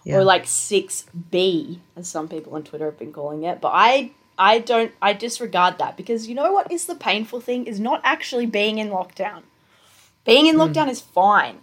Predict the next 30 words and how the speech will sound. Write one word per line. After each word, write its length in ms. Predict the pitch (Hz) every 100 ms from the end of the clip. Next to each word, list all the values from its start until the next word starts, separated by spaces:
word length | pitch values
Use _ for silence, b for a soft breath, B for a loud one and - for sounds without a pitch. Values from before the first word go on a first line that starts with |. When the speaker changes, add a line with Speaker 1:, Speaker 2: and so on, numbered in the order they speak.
| _
Speaker 2:
The 60 | 220
painful 400 | - 262 311 339
Speaker 1:
Yeah. 80 | 311
Speaker 2:
thing 120 | 277
is 160 | 247 -
coming 640 | - - 240 269 277 277
out 220 | 208 226 233
of 80 | 196
lockdown 760 | 151 147 - 156 160 165 175 _ b b b b b
and 140 | 214
then 160 | 214 196
going 360 | 214 208 214
back 200 | 214 208 226
Speaker 1:
<clears throat> 60 |
Speaker 2:
into 240 | 208 226 170
it. 220 | 127 -
So 140 | -
this 240 | 202 349 370
isn't 260 | 403 415
Speaker 1:
Yeah. 60 | 160
Speaker 2:
a 40 | 147
six 400 | - 285 285 -
B 240 | 247 254
situation 680 | - 269 - 226 262 269 269
for 120 | 233
me. 380 | 226 294 277 -
<laughs> 20 |
This 280 | 220 339 -
is 120 | 403
seven, 600 | - - 247 247 214 180